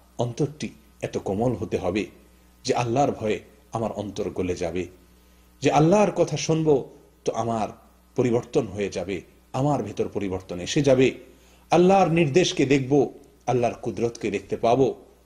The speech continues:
সঙ্গে সঙ্গে আমার ভেতরে পরিবর্তনের হাওয়া লেগে যাবে। এই যদি অবস্থা না হয়, তাহলে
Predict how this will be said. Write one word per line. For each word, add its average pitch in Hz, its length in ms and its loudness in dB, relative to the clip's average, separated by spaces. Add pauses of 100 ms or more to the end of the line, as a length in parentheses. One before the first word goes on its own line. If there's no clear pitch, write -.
(160)
সঙ্গে 104 280 -8
সঙ্গে 117 480 -2 (340)
আমার 139 360 0 (360)
ভেতরে 101 320 -4
পরিবর্তনের 113 680 0 (300)
হাওয়া 107 380 2
লেগে 95 260 -2
যাবে। 82 340 -8 (840)
এই 147 140 6
যদি 113 220 2
অবস্থা 92 380 -4
না 85 100 -10
হয়, 85 240 -4 (580)
তাহলে 92 340 -4